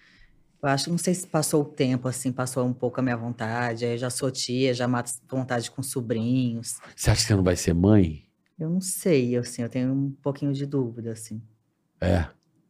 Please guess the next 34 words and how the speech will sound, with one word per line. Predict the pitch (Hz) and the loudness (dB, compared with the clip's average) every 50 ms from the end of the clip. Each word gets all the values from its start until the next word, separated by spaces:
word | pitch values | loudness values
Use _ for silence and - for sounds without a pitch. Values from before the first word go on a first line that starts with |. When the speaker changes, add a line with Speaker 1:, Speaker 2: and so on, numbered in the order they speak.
| _ _ _ _ - | _ _ _ _ -10
Speaker 1:
Tenho | 120 120 | -10 -10
um | 120 | -8
pouco | 127 120 120 120 | -8 -8 -8 -8
de | 120 120 123 | -8 -6 -6
dúvida. | 139 135 123 123 117 117 120 113 _ _ _ - | -6 -6 -6 -6 -10 -12 -14 -16 _ _ _ -2
Speaker 2:
Jura? | 98 95 123 208 233 220 190 139 107 95 87 80 82 - _ _ | 0 4 6 8 10 10 12 12 10 10 8 4 2 -2 _ _
Speaker 1:
Porque | _ - | _ 2
eu | 180 175 175 175 | 2 2 2 0
vejo | 165 160 175 180 175 180 - | 2 4 4 4 4 2 0
que | - | 0
tá | 170 160 | 0 0
tão | 170 185 180 208 | 2 2 4 4
difícil | 214 208 - - - 156 165 165 - - 147 | 4 2 0 -2 0 0 0 0 2 2 2
hoje | 143 139 135 139 | 2 2 0 -2
educar | 135 - - 139 131 | -6 -4 -2 -2 -2
filho, | 135 - - - 123 127 131 123 117 | -2 -4 -8 -4 -4 -4 -4 -4 -8
sabe? | - - 131 117 110 104 110 | -6 -4 -2 -2 -2 -2 -4
Eu | 123 120 | -4 -4
vejo | 117 127 131 123 127 131 | -2 -2 -2 -2 -4 -6
filhos | - - - 139 139 135 131 123 120 | -8 -6 -2 0 0 2 0 -2 0
maltratando | 135 135 131 127 131 135 135 135 147 135 135 135 | 0 2 0 2 0 -2 -2 0 0 -2 -2 -2
seus | - - 131 131 - | -2 -4 -4 -4 -4
pais. | - - 120 110 110 113 120 120 117 113 113 110 107 - - - - _ _ _ - - | -4 -4 -2 0 0 0 0 0 0 -2 -4 -6 -8 -8 -12 -12 -14 _ _ _ 2 6
Speaker 2:
É | - 135 | 6 6
porque | 135 - 151 | 8 10 8
os | 139 131 | 8 8
pais | - - 143 127 139 | 10 8 8 10 10
não | 143 | 10
educaram, | 147 147 185 185 - - 190 190 185 147 123 117 | 10 8 8 2 6 10 10 10 12 10 8 8
né? | 113 117 123 135 139 - - _ - | 6 6 4 2 0 -6 -16 _ -6
Speaker 1:
É, | - 151 151 143 135 139 | -2 0 2 4 4 2
eu | 135 | 2
vejo, | 135 139 139 143 143 147 151 151 | 2 0 0 0 0 0 -4 -6
assim, | 151 147 147 - - 156 143 | -6 -8 -12 -10 -6 -6 -6